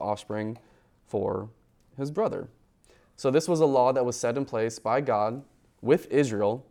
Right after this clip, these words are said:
in Deuteronomy chapter twenty-five. How many of you guys are coming out on Wednesday nights? All right, cool. You guys know this one, right? This is, like, the theme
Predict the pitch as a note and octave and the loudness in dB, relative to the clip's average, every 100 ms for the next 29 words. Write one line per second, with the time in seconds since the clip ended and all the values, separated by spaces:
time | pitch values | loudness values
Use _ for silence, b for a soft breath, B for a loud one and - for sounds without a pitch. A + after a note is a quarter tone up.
0 | - B2 A#2+ C#3 D#3 D3+ A#2 A#2 A#2 - | -6 -2 0 0 2 4 2 0 -4 -4
1 | A2 G#2+ G#2+ A2 G#2+ - - - - _ | -4 -4 -6 -6 -8 -8 -10 -12 -18 _
2 | _ _ _ _ C#3+ E3 D#3 D3+ C3+ C3+ | _ _ _ _ 0 2 6 4 4 0
3 | C3+ C3 A#2+ A#2 A2 G#2+ G#2 G2+ G2+ - | -2 0 0 0 -2 -4 -6 -6 -10 -18
4 | _ _ _ _ _ _ _ _ _ _ | _ _ _ _ _ _ _ _ _ _
5 | _ _ _ _ A2+ A2 E2 C3+ G2+ A2+ | _ _ _ _ -2 -2 0 -2 0 2
6 | C3 B2 C3+ C3+ C3 G#2+ G2+ G#2 G#2 A2 | 4 4 0 2 2 0 -6 -10 -14 -18
7 | _ G#2+ A2 G#2 A#2 B2 A#2+ A2+ G#2 b | _ -4 -2 -2 -4 -4 0 0 -2 b
8 | b b b _ - A#2+ A#2+ - C#3 B2 | b b b _ -14 -14 -14 0 0 0
9 | - F3+ D#3+ A2+ F#2 | 2 4 4 2 -4